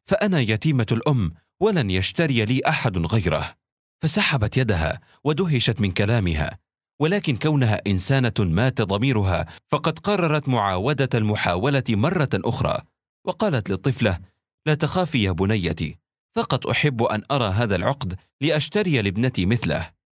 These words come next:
فصدقتها الطفلة المسكينة ونزعته وناولته إياها، وانشغلت بقطعة الحلوى، فخرجت الفتاة مسرعة إلى سيارتها ومنها لبيتها،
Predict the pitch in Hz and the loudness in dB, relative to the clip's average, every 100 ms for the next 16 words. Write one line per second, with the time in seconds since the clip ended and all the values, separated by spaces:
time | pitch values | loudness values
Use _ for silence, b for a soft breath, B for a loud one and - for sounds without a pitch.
0 | _ _ _ _ _ - 143 143 117 - | _ _ _ _ _ -2 0 0 -2 -2
1 | 170 127 - 127 101 85 85 87 - 107 | 0 0 0 0 0 0 0 0 0 0
2 | 82 - - _ _ - 143 143 135 170 | -2 -4 -8 _ _ -2 0 2 0 -2
3 | - 131 98 78 80 98 117 - - 87 | 0 0 2 0 0 0 0 -2 -2 0
4 | 107 92 69 - - _ _ - 160 165 | 2 2 -2 -4 -12 _ _ -2 -2 0
5 | 208 151 110 92 - 135 101 92 80 - | 0 0 0 -2 -2 0 0 0 0 0
6 | 101 80 78 87 - _ _ _ _ - | 2 2 0 -4 -10 _ _ _ _ -4
7 | 151 202 190 127 123 110 107 113 131 113 | -2 0 0 0 0 0 0 0 2 2
8 | 95 135 131 110 107 113 95 85 98 85 | 2 2 0 0 -2 0 2 2 2 0
9 | 104 143 135 104 90 B B 147 160 208 | 0 0 0 2 0 B B 0 0 2
10 | 151 90 82 120 92 85 76 - | 2 0 2 0 0 -2 0 -2